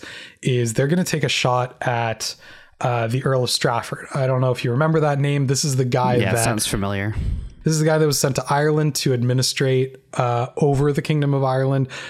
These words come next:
Speaker 2: Yes.
Speaker 1: to kind of milk some of that tax money out of there. You'll notice that the Irish have not been mentioned in a while, including in a whole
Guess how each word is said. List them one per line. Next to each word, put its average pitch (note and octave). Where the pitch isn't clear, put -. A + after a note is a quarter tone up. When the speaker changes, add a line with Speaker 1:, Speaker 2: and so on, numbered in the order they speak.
Speaker 2:
Yes. C3+
Speaker 1:
to -
kind B2+
of A#2+
milk A2+
some A2+
of G#2+
that G#2
tax -
money G#2
out A2+
of C#3+
there. -
You'll G3
notice A#3+
that G#3+
the -
Irish F3+
have C3+
not C#3+
been C#3
mentioned B2+
in C#3+
a D3+
while, D#3+
including D#3
in C#3+
a B2+
whole C3+